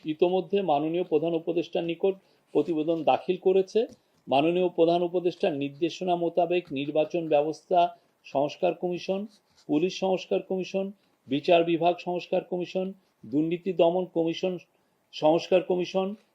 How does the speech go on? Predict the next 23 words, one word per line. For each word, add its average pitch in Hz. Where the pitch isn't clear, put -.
এবং 139
জনপ্রশাসন 180
সংস্কার 170
কমিশন 170
কর্তৃক 175
প্রস্তাবিত 175
সুপারিশের 170
মধ্য 143
থেকে 139
মাননীয় 170
আইন 156
উপদেষ্টা 175
একশো 151
একুশটি 202
সুপারিশ 185
আশু 160
বাস্তব-, 170
বাস্তবায়নযোগ্য 160
মর্মে 160
চিহ্নিত 156
করে 180
মন্ত্রী 147
সি-, -